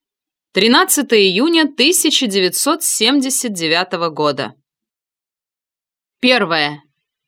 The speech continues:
Стизер, Хьюстон.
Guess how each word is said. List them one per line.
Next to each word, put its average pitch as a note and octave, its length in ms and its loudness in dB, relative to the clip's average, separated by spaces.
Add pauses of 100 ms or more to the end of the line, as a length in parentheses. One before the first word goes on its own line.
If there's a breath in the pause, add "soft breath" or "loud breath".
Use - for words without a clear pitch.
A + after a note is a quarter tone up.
(200)
Стизер, D4+ 800 0 (600)
Хьюстон. E3 840 -2